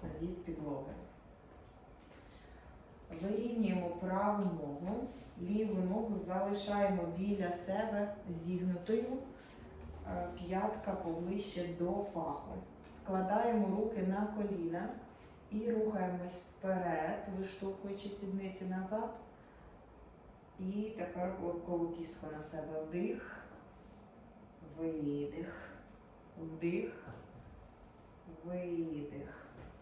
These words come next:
Два, видих, один, видих. А тепер по колу. Саме рух в тазу.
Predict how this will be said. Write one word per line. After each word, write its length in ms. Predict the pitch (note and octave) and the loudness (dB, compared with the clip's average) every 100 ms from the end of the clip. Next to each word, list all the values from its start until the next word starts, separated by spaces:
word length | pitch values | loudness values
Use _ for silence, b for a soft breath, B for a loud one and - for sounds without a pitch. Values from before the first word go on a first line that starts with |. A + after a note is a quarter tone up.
| - - - - | -18 -18 -16 -10
Два, 520 | E3 D3+ D#3+ F#3 A#3 C4 - - - - - - - - - - - F#3+ F3+ F#3+ | -6 -4 -2 0 -2 -6 -14 -18 -16 -16 -18 -18 -20 -20 -20 -20 -14 -10 -4 -2
видих, 760 | F#3+ F3+ G3 B3 B3+ - - - - - - - - - - - - - | 0 0 0 0 0 -6 -12 -16 -18 -20 -20 -20 -20 -20 -20 -20 -16 -6
один, 680 | F3+ E3+ E3+ E3 F3 G#3 - - - - - - - - - - - - - F3+ | -2 0 0 2 2 2 -2 -8 -16 -20 -20 -20 -20 -20 -20 -20 -20 -18 -12 -4
видих. 360 | E3+ D3 - - - | 0 0 -4 -8 -2
А 140 | F#3 | 0
тепер 360 | F#3 G#3+ G#3+ A3 | 4 4 4 2
по 200 | G#3+ G#3+ | 2 2
колу. 520 | G#3 F3+ D#3+ D3 - E3 - - - - - - - - - - - - - - - - - - - - - - | 2 2 2 2 -2 -6 -8 -16 -20 -20 -20 -20 -20 -20 -20 -20 -20 -20 -20 -20 -20 -20 -20 -20 -20 -20 -20 -18
Саме 720 | - - F#3 G#3 A3+ A3 F#3+ | -12 -2 2 2 4 4 4
рух 440 | F#3 A3 A3+ - | 4 2 0 -2
в 200 | - - | -8 -4
тазу. 600 | G3+ G3 F3 E3 D#3 E3 | 2 2 2 -2 -2 -2